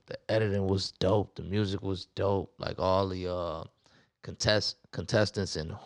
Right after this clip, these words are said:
everybody that they, um, they even brought in on the show to, to pair them with and stuff like that was dope. And they, they all, it all seemed like it was all in good heart to see, you know, uh, these others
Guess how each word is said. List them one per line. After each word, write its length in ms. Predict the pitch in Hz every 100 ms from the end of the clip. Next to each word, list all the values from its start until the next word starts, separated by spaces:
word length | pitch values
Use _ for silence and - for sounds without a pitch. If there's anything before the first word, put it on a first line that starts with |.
| - _ _
everybody 500 | 98 98 92 95 90
that 220 | 87 87 -
they, 220 | 87 85
um, 480 | 82 82 50 - - _ _ - - _ _ _ _ -
they 100 | 92
even 180 | 90 85
brought 300 | 95 92 95
in 200 | 95 98
on 140 | 95
the 60 | 95
show 500 | - 95 95 101 104 -
to, 200 | 80 82
to 160 | -
pair 320 | - - 98 95
them 180 | 95
with 160 | 92 98
and 100 | 98
stuff 200 | - 104
like 180 | 104 101
that 140 | 101
was 140 | 98 98
dope. 320 | 101 104 -
And 120 | 85
they, 160 | 87 -
they 180 | - 87
all, 440 | 87 92 92 78 -
it 140 | - 87
all 200 | 92 87
seemed 220 | - 87
like 180 | 85 82
it 80 | 82
was 160 | 85
all 220 | 90 90
in 80 | 82
good 220 | 82 85
heart 280 | 87 90 80
to 80 | -
see, 340 | - 90 80 - - _ _ -
you 100 | 85
know, 380 | 76 73 - - _
uh, 340 | 55 52 50 55 - _ -
these 280 | 95 82
others 520 | 90 85 80 - -